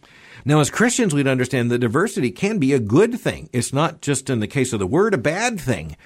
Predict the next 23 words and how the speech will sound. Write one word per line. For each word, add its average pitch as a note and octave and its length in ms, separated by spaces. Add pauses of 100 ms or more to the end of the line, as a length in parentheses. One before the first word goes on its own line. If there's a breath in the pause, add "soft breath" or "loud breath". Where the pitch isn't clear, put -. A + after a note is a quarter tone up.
(300 loud breath)
That's B2+ 220
not B2 300
the A2+ 60
case F#2+ 300
when G2+ 120
it G#2 100
comes G2 300
to - 240
equity F#2 500
in E2+ 100
terms G2+ 240
of G#2+ 60
how G#2 140
it's G#2+ 100
being G2 220
used. G#2+ 200
But E3+ 140
diversity G3+ 500
can F3 160
be F3 120
a F3 60
good E3 300
thing, G#3+ 520